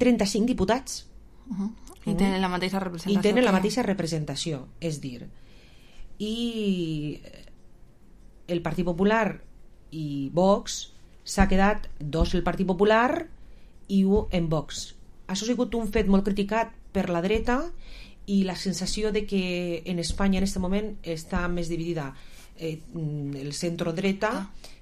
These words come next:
Speaker 1: que el, que, que, que l'esquerra, perquè al final inclús Junts per Cat van veure que va apoyar a Unidas Podemos, però hi va traure una, una secretaria més, és dir,
Speaker 2: Mhm.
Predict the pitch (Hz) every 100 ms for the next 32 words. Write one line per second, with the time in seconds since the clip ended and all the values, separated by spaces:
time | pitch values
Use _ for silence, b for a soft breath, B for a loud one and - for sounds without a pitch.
0 | - 165 165 156 151 139 139 - 139 143
1 | 131 135 - 143 - - 139 - - 196
2 | 165 - - - - - 156 147 151 139
3 | 143 151 160 160 180 190 214 247 B B
4 | B 196 190 185 160 175 202 196 - 190
5 | - 196 175 180 185 185 180 180 170 190
6 | 185 175 175 185 175 175 185 175 - 175
7 | 185 196 254 330 - B B B B -
8 | - 233 247 302 381 - b b b -
9 | 202 196 202 202 240 220 180 170 156 147
10 | 139 131 127 127 131 - - - 175 180
11 | - 165 160 151 139 131 165 240 - 160
12 | 160 160 170 196